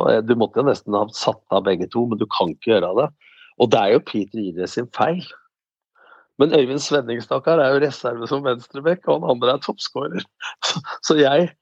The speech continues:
er jo så kynisk at jeg tar jo Øyvind Svenning og kjefter på han, og holder med Peter Ide. Og ti år etter-, og ti år etterpå så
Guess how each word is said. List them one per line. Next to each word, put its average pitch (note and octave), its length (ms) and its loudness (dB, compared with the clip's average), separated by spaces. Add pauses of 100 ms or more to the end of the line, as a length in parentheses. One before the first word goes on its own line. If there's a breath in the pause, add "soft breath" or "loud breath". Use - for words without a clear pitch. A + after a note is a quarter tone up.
(180)
er C#3 160 4
jo C#3 80 -2
så F3 100 -4
kynisk D3 540 -6
at D3 160 0
jeg D3+ 100 2 (260)
tar - 360 2
jo A2+ 80 -2
Øyvind A2 320 -2
Svenning C3+ 420 -2
og C3 100 0
kjefter - 520 -8
på - 160 -4
han, F3 160 -4 (280 loud breath)
og - 140 2
holder D3 380 0
med - 180 -8
Peter D3+ 380 -2
Ide. F3 300 2 (400 loud breath)
Og G3+ 200 2
ti E3 280 -4
år F3 180 6
etter-, - 400 0 (240 loud breath)
og F#3+ 240 4
ti F3 300 -4
år F3+ 200 6
etterpå D#3+ 480 0
så F3+ 160 0